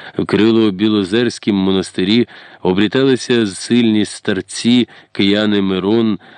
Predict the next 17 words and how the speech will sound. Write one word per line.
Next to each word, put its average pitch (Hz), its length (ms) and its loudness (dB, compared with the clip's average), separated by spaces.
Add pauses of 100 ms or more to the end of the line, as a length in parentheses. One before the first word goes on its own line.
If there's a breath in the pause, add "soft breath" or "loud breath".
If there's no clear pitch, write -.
Авасіан 98 840 0
і 85 140 -6
чорний 107 440 0
піп 110 320 -2
Анатолій. 98 680 0 (220 loud breath)
У 95 100 -2
Соловки 113 540 0
заслані 113 480 0
будуть 104 300 0
згодом 101 520 0
ігумен 101 540 0 (240 loud breath)
Мгарського 98 600 -2
монастиря 95 680 -2
Віктор 98 600 -2
Загоровський 90 960 -2
і 78 40 -4
українець 92 760 0